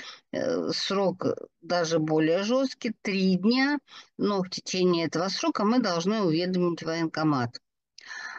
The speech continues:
А также мы обязаны уведомлять военкомат, а, если у нас люди увольняются, ну, то есть военнообязанные увольняются, мы подаем сведения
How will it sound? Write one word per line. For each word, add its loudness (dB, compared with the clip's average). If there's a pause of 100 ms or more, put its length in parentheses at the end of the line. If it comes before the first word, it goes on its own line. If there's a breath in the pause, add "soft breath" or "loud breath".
(360 loud breath)
А 0 (260)
также 4
мы 4
обязаны 2
уведомлять 2
военкомат, -2 (760 soft breath)
а, -2 (520)
если 0
у 2
нас -2
люди 0
увольняются, 0
ну, 2
то -2
есть -4
военнообязанные 2
увольняются, 0
мы 0
подаем 0
сведения 0